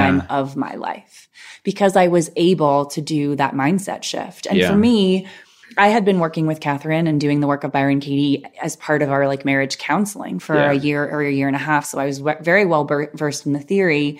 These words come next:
Speaker 1: But there was a moment before we decided to, like, split, split, where it just came to me that I knew I couldn't try anymore.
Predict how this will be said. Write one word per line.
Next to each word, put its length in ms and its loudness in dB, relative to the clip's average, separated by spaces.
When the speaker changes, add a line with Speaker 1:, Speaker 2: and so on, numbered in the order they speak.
Speaker 1:
But 120 -10
there 140 6
was 160 4
a 40 6
moment 640 2
before 360 0
we 120 2
decided 500 0
to, 100 -4
like, 180 -2
split, 400 0
split, 360 -6
where 640 4
it 180 -2
just 200 -4
came 300 2
to 140 -4
me 460 -4
that 520 2
I 120 2
knew 160 6
I 100 6
couldn't 420 0
try 200 2
anymore. 520 2